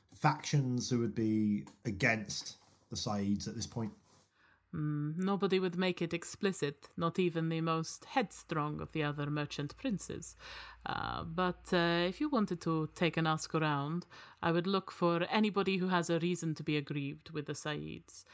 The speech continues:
Speaker 2: anybody who has a reason to, uh, covet what they have in their vault,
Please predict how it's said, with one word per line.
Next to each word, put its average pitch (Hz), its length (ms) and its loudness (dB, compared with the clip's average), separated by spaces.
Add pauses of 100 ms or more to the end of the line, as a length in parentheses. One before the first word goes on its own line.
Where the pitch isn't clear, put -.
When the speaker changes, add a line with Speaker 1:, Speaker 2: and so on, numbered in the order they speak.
(220)
Speaker 2:
anybody 151 380 0
who 143 100 -2
has 147 180 -4
a 151 60 0
reason 143 420 -2
to, 139 400 -4 (380)
uh, 69 480 -2
covet - 460 0
what 156 140 -2
they 151 100 0
have 147 200 -2
in 143 100 -2
their 143 120 -2
vault, 156 460 -6